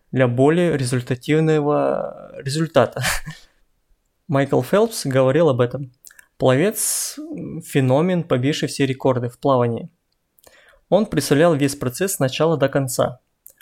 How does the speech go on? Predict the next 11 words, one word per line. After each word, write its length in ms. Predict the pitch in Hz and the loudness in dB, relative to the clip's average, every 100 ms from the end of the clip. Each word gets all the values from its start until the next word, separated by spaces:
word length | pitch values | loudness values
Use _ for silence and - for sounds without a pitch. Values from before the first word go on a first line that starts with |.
| _ - | _ -4
Прыжок 400 | 131 127 165 131 | -2 0 -2 -2
в 40 | |
воду, 600 | 123 135 143 143 139 - _ _ _ _ | -2 0 2 0 -4 -10 _ _ _ _
как 280 | - 131 165 | -2 0 0
он 140 | 160 | 0
плывет 360 | 147 139 147 147 | 0 2 2 0
под 120 | 131 | -2
водой, 560 | 143 127 127 135 123 123 | -2 0 -2 -2 -6 -8
выныривает, 760 | 131 143 131 135 143 127 120 _ _ _ _ | -2 0 2 0 -2 -2 -8 _ _ _ _
как 240 | - - - | -4 -4 0
плывет 520 | 156 131 151 151 | 0 2 0 -2